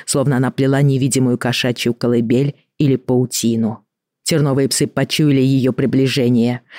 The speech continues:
Головы черепа повернулись, и без единого звука, не считая треска, чудовища бросились на новую добычу. Матушка их видела,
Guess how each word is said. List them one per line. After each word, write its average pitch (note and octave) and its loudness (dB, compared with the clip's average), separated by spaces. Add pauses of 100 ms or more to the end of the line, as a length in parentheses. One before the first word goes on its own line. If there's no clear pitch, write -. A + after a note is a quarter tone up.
Головы C#3 2
черепа C3+ 0
повернулись, C3 0 (240)
и F3+ 0
без D3 2
единого C3+ 2
звука, C3+ -2 (160)
не D#3 0
считая B2+ -2
треска, C#3 -2 (180)
чудовища E3+ 2
бросились D3 0
на C#3+ 0
новую C3 0
добычу. B2 -2 (340)
Матушка F3 -2
их E3+ 0
видела, C3 2